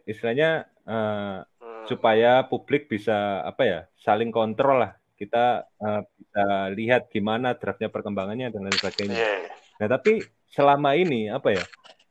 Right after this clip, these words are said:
Speaker 1: berapa, beberapa tahun terakhir sih aku lihatnya itu kayak kita tuh selalu ditabrakkan sama, eh, argumen kayak itu yang dipegang masyarakat bukan draft terbaru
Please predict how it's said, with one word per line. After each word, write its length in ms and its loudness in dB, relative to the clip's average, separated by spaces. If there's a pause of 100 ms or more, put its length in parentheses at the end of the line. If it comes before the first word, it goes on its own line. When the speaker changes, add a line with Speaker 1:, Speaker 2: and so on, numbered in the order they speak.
(460)
Speaker 1:
berapa, 400 -2
beberapa 400 0
tahun 240 0
terakhir 320 2
sih 160 -2
aku 560 -6
lihatnya 400 -2
itu 80 -6
kayak 400 0 (480)
kita 240 2
tuh 160 -2
selalu 400 4
ditabrakkan 800 0
sama, 640 -2 (400)
eh, 640 0 (800)
argumen 640 -2
kayak 400 4 (320)
itu 320 0
yang 160 4
dipegang 480 0
masyarakat 640 0
bukan 320 2
draft 240 0
terbaru 880 2